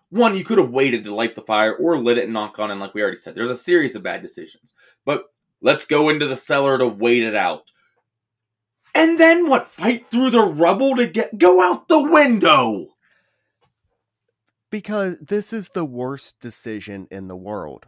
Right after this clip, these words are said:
Speaker 2: My father was a professional fireman for over thirty years. Some of the worst horror stories he would say is, "It was a basement fire." Those, you, those are like death traps. They, they're so dangerous. They're so horrible. 'Cause like you said,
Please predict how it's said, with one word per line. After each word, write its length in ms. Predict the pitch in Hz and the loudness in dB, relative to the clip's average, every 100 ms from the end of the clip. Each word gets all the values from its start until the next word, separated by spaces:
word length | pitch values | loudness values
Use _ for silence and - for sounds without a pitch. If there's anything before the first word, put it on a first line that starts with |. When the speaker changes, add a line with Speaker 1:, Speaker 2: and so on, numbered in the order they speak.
| - | -14
Speaker 2:
My 540 | 127 143 156 165 165 - | -8 -6 -6 -8 -10 -10
father 680 | 160 131 117 104 95 90 _ | -6 -4 -4 -8 -10 -12 _
was 200 | 127 117 | -12 -12
a 60 | 110 | -12
professional 500 | 110 - 131 - 110 | -16 -12 -12 -12 -8
fireman 500 | 175 202 151 117 113 | -4 -2 -2 -6 -10
for 160 | 120 117 | -8 -8
over 180 | 98 | -10
thirty 360 | 92 127 120 110 | -12 -12 -12 -12
years. 580 | 113 139 73 50 - _ _ _ | -12 -10 -12 -16 -20 _ _ _
Some 260 | - 175 190 | -8 -6 -4
of 80 | |
the 180 | 170 151 - | -4 -6 -6
worst 320 | 156 156 - | -6 -6 -6
horror 260 | 190 254 208 | -4 -4 -6
stories 380 | - 123 117 | -6 -6 -8
he 80 | 139 | -10
would 140 | 123 - | -12 -8
say 280 | 165 170 | -4 -2
is, 160 | 123 104 _ _ _ _ | -4 -6 _ _ _ _
"It 80 | 151 | -4
was 180 | 180 135 | -2 -2
a 80 | 107 | -6
basement 500 | 151 196 - 101 - | -6 -6 -6 -14 -12
fire." 480 | 104 82 71 - _ _ _ | -10 -10 -12 -16 _ _ _
Those, 400 | 170 247 254 202 143 | -4 -4 -6 -12 -10
you, 300 | 226 220 - _ | -8 -8 -12 _
those 280 | 151 269 247 | -6 -4 -4
are 80 | 220 | -2
like 240 | 147 - | -4 -4
death 240 | 175 170 - | -6 -6 -8
traps. 460 | 107 73 - - | -12 -12 -14 -20
They, 260 | 165 180 165 - | -10 -6 -6 -4
they're 180 | 190 170 | -4 -4
so 400 | - 160 160 165 | -6 -2 -2 -2
dangerous. 560 | 147 139 131 147 - | -4 -4 -6 -8 -8
They're 100 | 123 | -10
so 220 | - 143 | -8 -6
horrible. 460 | 135 202 190 110 113 | -2 -2 -2 -4 -8
'Cause 200 | - 180 | -8 -8
like 160 | 170 - | -8 -8
you 80 | 208 | -6
said, 360 | 269 208 175 | -2 -2 -4